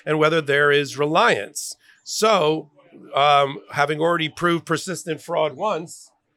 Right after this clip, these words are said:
having <laughs> already proved persistent fraud once, the question is now, having heard for weeks of testimony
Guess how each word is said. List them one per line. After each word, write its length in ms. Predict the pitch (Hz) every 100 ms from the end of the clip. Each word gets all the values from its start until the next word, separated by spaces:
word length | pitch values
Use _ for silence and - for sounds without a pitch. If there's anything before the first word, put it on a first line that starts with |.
| _ _ -
having 240 | 165 170
<laughs> 140 | 156
already 220 | 196 196 190
proved 380 | - 185 175
persistent 580 | 165 156 185 180 175 165
fraud 280 | 160 160 143
once, 400 | 170 180 180 - - -
the 80 | 139
question 400 | 180 165 170 160
is 240 | 156 143
now, 220 | 151 160
having 300 | 165 147 143
heard 360 | 123 170 175 147
for 140 | 127
weeks 360 | 117 190 202 -
of 140 | 147
testimony 720 | - 185 - 113 101 98 117